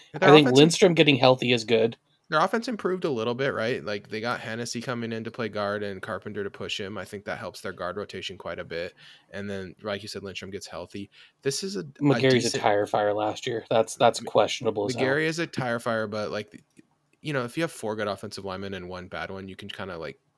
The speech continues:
Speaker 1: hide them.
Speaker 2: Yeah.
Speaker 1: And Hayden Hurst is an excellent pass blocker, which
Speaker 2: Great
Speaker 1: means
Speaker 2: fit, too.
Speaker 1: it, which is, like, if he, if they just stick him on McGary's hip and say, like, "Hey, here's your help," Hur-, Hurst is gonna kill it. He's so good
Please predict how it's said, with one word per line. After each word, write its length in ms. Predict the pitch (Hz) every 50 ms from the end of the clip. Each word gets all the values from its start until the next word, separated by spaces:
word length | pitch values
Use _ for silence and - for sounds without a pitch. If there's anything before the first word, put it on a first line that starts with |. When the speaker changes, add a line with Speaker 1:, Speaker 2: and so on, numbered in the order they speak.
| _ -
Speaker 1:
hide 360 | - - 73 76 80 82 -
them. 240 | 73 67 73 85 - _ _ _ _ _ _ _ _ -
Speaker 2:
Yeah. 160 | 143 120 -
Speaker 1:
And 140 | 110 107 104
Hayden 300 | 110 127 123 127 139 135
Hurst 300 | - 113 113 117 - -
is 160 | 90 101 -
an 120 | 98 90 - _ _ _ -
excellent 540 | 107 107 - - - 104 92 82 - _ -
pass 260 | - 90 87 80 -
blocker, 380 | - 82 71 69 - 73 67 69
which 200 | 80 90 - 123
Speaker 2:
Great 340 | 117 139 160 175 185 151 -
Speaker 1:
means 0 |
Speaker 2:
fit, 460 | - - - - 139 123 - - _ -
too. 320 | - 139 123 107 98 -
Speaker 1:
it, 140 | 98 - -
which 240 | - 120 110 - 120
is, 120 | 104 -
like, 240 | 120 113 104 - _ -
if 160 | 127 107 -
he, 200 | - - 107 131
if 160 | 127 - 131 -
they 100 | 127 131
just 160 | 151 139 - -
stick 200 | - 117 110 - 131
him 120 | 120 113
on 140 | 107 107 107
McGary's 460 | 104 92 95 92 95 98 98 95 -
hip 260 | - 101 98 117 - -
and 120 | - 98 -
say, 160 | 107 101 98
like, 180 | 95 87 - -
"Hey, 160 | 135 131 120
here's 180 | 117 117 110 107
your 80 | 104 98
help," 300 | 110 104 92 85 - - _ _ _ _ _ _ _ _ _ _ _ _ _ _ - 113 - - - - -
Hur-, 80 | 147 -
Hurst 300 | - 139 143 139 - 113
is 60 | 104 -
gonna 160 | 98 90 82 - -
kill 440 | - - - - - 101 85 80 71
it. 140 | 62 - _
He's 240 | _ - 139 - -
so 460 | - - - - - - 131 123 117
good 340 | 92 85 78 67 57 -